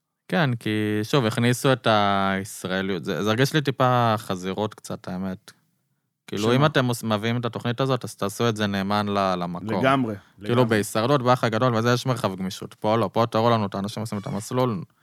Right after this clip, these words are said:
Speaker 1: נופלים, מצליחים, ו-, והביתה.
Speaker 2: הייתה פה בכללי, כאילו, לי מה שמפריע בנינג'ה, למה אני לא מצליח להתחבר לזה, שבנינג'ה האמריקאי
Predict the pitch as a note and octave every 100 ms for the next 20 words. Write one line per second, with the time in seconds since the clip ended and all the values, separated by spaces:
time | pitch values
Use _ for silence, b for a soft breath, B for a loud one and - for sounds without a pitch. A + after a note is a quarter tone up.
0 | b b - F2+ - A2 A2 G2 G2 G2
1 | A#2 A#2+ A#2 G#2 F#2 F2+ F2 F2+ F2+ F#2+
2 | - G2 C3 F#3+ F#3+ F3 C#3+ C3+ C3 C#3
3 | C#3+ A#2 A#2+ A#2 C3 E3 D#3 C#3+ A#2+ -
4 | C#3+ B2+ B2 C#3 C3+ B2+ C#3 A#2 B2 C#3
5 | C3 - G#2 A#2+ A#2+ - G#2+ - G#2+ B2
6 | D3 C#3+ D3+ - A2+ G2+ G2 - _ _
7 | _ - A#2+ G3+ F#3+ G3+ C3+ A#2 - D#3
8 | F3 F#3+